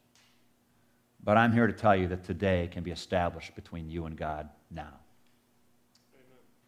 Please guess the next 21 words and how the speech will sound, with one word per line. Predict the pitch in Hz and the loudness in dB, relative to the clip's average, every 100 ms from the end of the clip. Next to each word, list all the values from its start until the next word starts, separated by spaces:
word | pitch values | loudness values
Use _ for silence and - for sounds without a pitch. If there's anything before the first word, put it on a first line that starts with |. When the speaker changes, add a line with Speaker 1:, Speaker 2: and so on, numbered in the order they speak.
| - | -16
Speaker 1:
as | 80 | -14
a | |
down | 76 101 104 104 | -2 0 2 0
payment | 104 107 80 73 - | -2 -4 -4 -8 -12
for | 80 | -10
what's | 78 76 | -10 -10
coming | - 87 80 80 76 | -10 -8 -8 -10 -14
for | - 82 | -14 -8
all | 82 82 78 | -2 0 -2
of | 73 | -8
us | - - _ _ _ _ - | -20 -20 _ _ _ _ -16
one | 76 | -14
day. | 73 76 - _ _ _ _ _ _ _ _ _ _ _ _ _ _ _ _ _ _ _ _ _ _ _ _ _ _ _ _ _ _ _ _ _ - | -14 -18 -20 _ _ _ _ _ _ _ _ _ _ _ _ _ _ _ _ _ _ _ _ _ _ _ _ _ _ _ _ _ _ _ _ _ 0
He | 120 | 6
has | 117 98 | 6 8
risen. | 127 131 135 135 | 8 8 6 6
He | 120 | 8
has | 113 | 6
brought | 90 127 131 127 | 8 10 10 8
forth | 131 113 92 | 6 6 6
justice. | 127 117 - 143 139 | 6 6 4 -6 -6